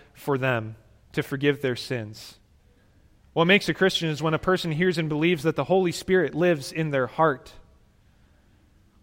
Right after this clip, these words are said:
What makes a Christian is when they believe they have freedom from condemnation, they have, and that they are free to live in the Spirit.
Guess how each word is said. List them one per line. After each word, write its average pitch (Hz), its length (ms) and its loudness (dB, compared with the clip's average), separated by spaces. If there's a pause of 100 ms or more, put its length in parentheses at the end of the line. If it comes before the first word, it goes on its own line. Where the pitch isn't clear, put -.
What 170 120 2
makes 190 220 2
a 160 40 0
Christian 156 580 0 (600)
is 143 140 -8
when 156 120 -2
they 147 120 2
believe 151 340 0
they 156 120 4
have 143 120 4
freedom 185 480 0
from 151 220 -4
condemnation, 175 880 -4 (1600)
they 135 140 -2
have, 127 180 -4 (320)
and 151 160 -2
that 139 140 2
they 143 100 2
are 127 100 2
free 165 400 -4
to - 160 -6
live 135 460 2
in 131 140 -10
the 113 60 -8
Spirit. - 600 -10